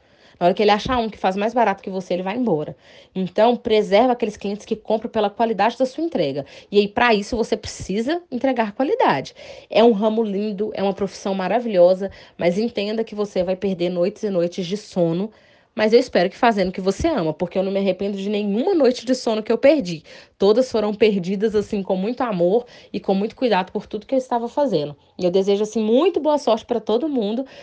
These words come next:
porque essa profissão é linda e a gente lida com a festa das pessoas. Da, inclusive, dentro da alta gastronomia, como eu trabalho, também fazendo eventos de gastronomia e confeitaria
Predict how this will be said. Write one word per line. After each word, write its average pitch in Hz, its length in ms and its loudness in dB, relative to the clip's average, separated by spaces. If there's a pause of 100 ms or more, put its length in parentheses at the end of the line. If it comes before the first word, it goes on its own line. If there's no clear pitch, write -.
(180)
porque 190 600 0
essa 190 300 0
profissão 196 400 -4
é 226 60 4
linda 214 500 0 (300)
e 180 120 0
a 185 80 6
gente 190 580 -2
lida 196 380 -2
com 233 240 -2
a 226 120 0
festa - 420 0
das 214 180 -4
pessoas. 165 540 -2 (480)
Da, 180 260 2
inclusive, 254 600 0
dentro 240 360 -2
da 202 100 4
alta 175 180 2
gastronomia, 170 520 -2
como 170 220 -4
eu 165 80 0
trabalho, 165 540 -2
também 190 500 -2
fazendo 170 320 -4
eventos 170 480 -2
de 151 80 -8
gastronomia 160 720 -4 (360)
e 226 100 0
confeitaria 175 800 0